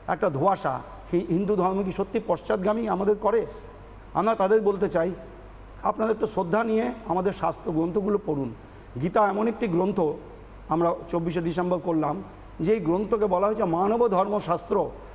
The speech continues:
সমগ্র বিশ্বের মানবের জন্য এই শাস্ত্র। আজকে যদি পৃথিবীর মানুষ সভ্য হতে চায়, ভদ্র হতে চায়, শান্তি পেতে চায়,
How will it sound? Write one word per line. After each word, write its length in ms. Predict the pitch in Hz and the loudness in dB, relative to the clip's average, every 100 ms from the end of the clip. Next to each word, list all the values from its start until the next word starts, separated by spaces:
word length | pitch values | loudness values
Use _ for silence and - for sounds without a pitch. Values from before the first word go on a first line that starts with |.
| - | -2
সমগ্র 320 | 196 220 220 | 0 2 2
বিশ্বের 340 | 190 208 - 220 | 2 0 2 2
মানবের 420 | 170 185 226 220 | 4 4 2 4
জন্য 220 | 240 233 | 4 4
এই 80 | 214 | 4
শাস্ত্র। 480 | - 160 156 165 - - - - | 2 -4 -2 -6 -6 -8 -16 -2
আজকে 300 | 180 180 202 | 0 2 2
যদি 240 | 196 202 208 - | 2 0 0 -4
পৃথিবীর 340 | 160 190 180 | -2 0 2
মানুষ 340 | 156 147 202 - - - - - - | 2 4 2 -2 -10 -16 -16 -8 -2
সভ্য 240 | 190 170 | 0 4
হতে 320 | 202 147 165 | 4 2 -2
চায়, 280 | - 160 185 | 0 2 2
ভদ্র 340 | 143 165 170 | 0 0 2
হতে 200 | 175 156 | 2 2
চায়, 320 | 156 156 180 185 - - - | 0 2 2 -2 -10 -16 -2
শান্তি 360 | 180 202 214 | 0 2 2
পেতে 240 | 233 226 190 | 2 2 2
চায়, 260 | 175 185 | 2 2